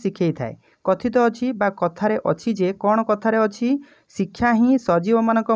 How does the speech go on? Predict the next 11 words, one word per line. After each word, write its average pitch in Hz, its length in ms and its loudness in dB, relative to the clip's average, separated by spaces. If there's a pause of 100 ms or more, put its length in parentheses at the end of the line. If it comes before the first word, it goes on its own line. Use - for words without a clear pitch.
ମଧ୍ୟରେ 160 420 2 (400)
ଜୀବନର 233 460 0 (160)
ପ୍ରସାରଣକୁ 233 680 0
ବୁଝେଇଥାଏ। 165 500 -2 (120)
କଥାରେ 214 420 -2
ଅଛି 208 260 -4
କି 233 100 -2 (440)
ଶିକ୍ଷା 247 340 -2 (140)
ଆମର 196 200 2 (200)
ସଜୀବମାନଙ୍କ 214 640 0 (140)
ଠାରେ, 156 220 0